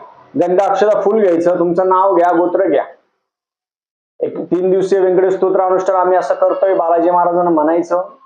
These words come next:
तुमचं नाव, गोत्र घ्यायचं, तुमची मनोकामना म्हणायची आणि पाणी सोडून द्यायचं, बस, दुसरं काहीच नाही. पहिल्या दिवशी आम-, संकल्प करायचा, दुसऱ्या दिवशी नाही कराय-, नंतर नाही करायचं. तीन दिवसीय, तीन रात्रीय, रात्री बारा वाजता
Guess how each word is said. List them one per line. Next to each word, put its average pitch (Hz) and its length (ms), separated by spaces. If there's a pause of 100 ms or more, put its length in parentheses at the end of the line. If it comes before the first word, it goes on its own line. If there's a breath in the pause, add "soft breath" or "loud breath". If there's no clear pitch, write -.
(100)
तुमचं 165 300
नाव, 170 280
गोत्र 160 380
घ्यायचं, 151 420 (720)
तुमची 147 240
मनोकामना 170 520
म्हणायची 143 580 (520)
आणि 151 120
पाणी 156 300
सोडून 147 300
द्यायचं, 123 340 (220)
बस, - 380 (220)
दुसरं 147 240
काहीच 151 220
नाही. 139 120
पहिल्या 165 220
दिवशी 170 200
आम-, 170 380
संकल्प 156 420
करायचा, 170 400
दुसऱ्या 170 280
दिवशी 170 220
नाही 175 120
कराय-, 170 280
नंतर 147 260
नाही 160 160
करायचं. 107 280 (1080)
तीन 175 160
दिवसीय, 170 460
तीन 185 360
रात्रीय, 156 440
रात्री 165 300
बारा 151 300
वाजता 147 600